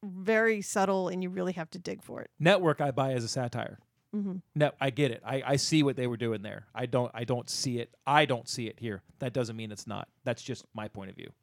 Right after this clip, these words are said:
Speaker 2: I just
Speaker 1: Okay.
Speaker 2: don't see it that way.
Speaker 1: Okay. I really want to get into Amy 'cause she is a very layered character, as we said before.
Speaker 2: All right.
Speaker 1: Um, probably one of the most interesting characters I've seen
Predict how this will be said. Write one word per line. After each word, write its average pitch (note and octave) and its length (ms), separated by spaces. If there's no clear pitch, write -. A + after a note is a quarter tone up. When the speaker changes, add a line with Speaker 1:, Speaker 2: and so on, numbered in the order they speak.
Speaker 2:
I - 80
just G#3 140
Speaker 1:
Okay. G3 80
Speaker 2:
don't G#2 120
see A2 140
it C#3 120
that - 140
way. - 120
Speaker 1:
Okay. F#3 240
I A#3 340
really G3 380
want F#3 280
to - 140
get F3 400
into F#3+ 540
Amy E3 340
'cause - 320
she G3 200
is F#3+ 300
a F#3 260
very G3 460
layered F3+ 340
character, E3 400
as E3+ 220
we - 80
said G3 260
before. - 560
Speaker 2:
All B2 80
right. B2+ 160
Speaker 1:
Um, - 440
probably G3 240
one G3 140
of F#3+ 60
the F3+ 40
most F3+ 340
interesting G3 520
characters F#3 800
I've F#3 140
seen F#3+ 460